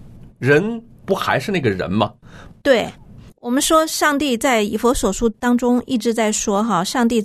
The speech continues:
Speaker 2: 创造了人最高目的就是与神
Speaker 1: 联合。
Speaker 2: 连为一体。
Speaker 1: 是的。
Speaker 2: 其实就是什么？就是上帝创造了人，人是被造物。
Speaker 1: 对的。
Speaker 2: 在被造物最终的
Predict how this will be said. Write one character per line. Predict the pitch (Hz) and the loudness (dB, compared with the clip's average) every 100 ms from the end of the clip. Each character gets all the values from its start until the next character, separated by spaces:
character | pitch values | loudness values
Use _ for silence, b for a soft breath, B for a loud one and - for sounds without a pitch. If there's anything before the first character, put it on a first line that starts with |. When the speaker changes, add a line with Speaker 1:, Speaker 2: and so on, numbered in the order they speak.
| - | -2
Speaker 2:
创 | - - 240 | 0 2 2
造 | 254 | 0
了 | 214 | -2
人 | 202 226 | 0 0
最 | 262 | 0
高 | 220 240 233 | 0 0 2
目 | 247 226 | 2 0
的 | 226 208 | -2 -6
就 | 214 233 | 0 0
是 | 233 214 180 B B B | 0 -2 -2 B B B
与 | - 220 196 | -2 0 0
神 | 202 - 214 240 269 - | -2 0 0 2 0 -2
Speaker 1:
联 | 220 | -2
合。 | 233 | 2
Speaker 2:
连 | 233 226 240 302 | 2 4 2 2
为 | 269 226 269 | 0 0 0
一 | - 311 214 | 0 0 2
体。 | - - 190 | 0 -2 -2
Speaker 1:
是 | - 180 190 | 0 4 4
的。 | - B B B - | 2 B B B -6
Speaker 2:
其 | - 403 | 2 4
实 | 427 285 302 | 4 0 0
就 | 349 | 0
是 | 330 233 | 0 -2
什 | 233 | -2
么？ | 208 190 | -2 0
就 | 339 | 0
是 | 359 302 | 0 0
上 | 359 320 | 0 0
帝 | 302 | -2
创 | - 320 269 | -2 -2 0
造 | 269 | 2
了 | 202 | 2
人， | 185 170 | 0 -2
人 | 190 226 | 0 0
是 | 254 277 | 0 -2
被 | - 320 | 0 0
造 | 226 240 190 | 0 0 -2
物。 | - 180 | -2 -2
Speaker 1:
对 | 107 | 0
的。 | B B | B B
Speaker 2:
在 | - 349 269 - _ | 2 4 4 -2 _
被 | - 392 294 | -2 0 0
造 | 339 302 | 2 2
物 | 302 240 | 2 -2
最 | - 359 240 | 0 0 0
终 | 320 320 320 | 0 0 0
的 | 302 | 0